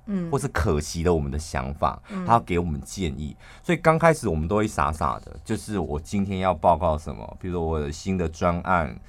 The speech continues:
Speaker 2: 然后有一个新的案子有五十万，这个五十万是做什么，做什么，我们刚开始都傻傻的这样报告。后来好像经历过大概一两个月之后，我们后来发现我们不能这样做，因为我们不是那个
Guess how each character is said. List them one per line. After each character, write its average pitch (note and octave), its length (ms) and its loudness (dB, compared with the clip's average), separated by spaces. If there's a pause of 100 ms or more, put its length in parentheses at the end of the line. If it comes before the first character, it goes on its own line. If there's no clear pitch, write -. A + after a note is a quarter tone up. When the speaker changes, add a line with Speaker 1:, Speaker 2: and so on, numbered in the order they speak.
(180)
Speaker 2:
然 D#2+ 140 -2
后 G#2 120 4
有 F#2+ 60 2
一 E2+ 40 0
个 E2 80 -4
新 G2+ 240 -2
的 G2 80 2
案 G2+ 240 2
子 D#2 120 -6
有 D2 160 -2
五 D#2 180 -4
十 - 260 -10
万， E2 300 4
这 A2 100 -8
个 G2 100 -2
五 C#2+ 140 -6
十 - 180 -12
万 E2+ 300 0
是 F2 100 -8
做 E2 240 -2
什 D#2+ 140 -6
么， B1 120 -10
做 E2+ 200 -4
什 C#2+ 120 -10
么， - 100 -16 (280)
我 - 60 -6
们 F#2 100 2
刚 A2+ 140 4
开 A#2+ 40 2
始 F#2+ 60 0
都 G2 100 -2
傻 D2 240 -2
傻 D2+ 200 -2
的 G#1+ 100 -10
这 - 120 -8
样 C#2 140 -4
报 B1+ 240 -4
告。 - 220 -8 (520)
后 D#3+ 260 6
来 D#2 340 8 (1120)
好 - 180 4
像 E3 240 2
经 D3+ 280 0
历 D3+ 140 -2
过 C3 320 0
大 B2+ 140 0
概 C3 140 0
一 D#3 140 0
两 E2 200 2
个 D2+ 80 -4
月 G#2 220 4
之 F#2+ 120 -4
后， G#2+ 100 4
我 F#2+ 40 6
们 D2+ 100 2
后 A2 180 2
来 E2+ 60 6
发 F2+ 200 2
现 F#2 140 -2
我 D#2 60 0
们 C#2+ 80 -2
不 F2+ 140 -2
能 D#2 180 0
这 E2+ 80 -6
样 D2 180 -2
做， - 300 -6 (360)
因 D3+ 100 4
为 F#3 60 8
我 E3+ 60 10
们 A2 80 6
不 G#2+ 80 2
是 A#2+ 120 2
那 D3+ 100 2
个 A2 340 6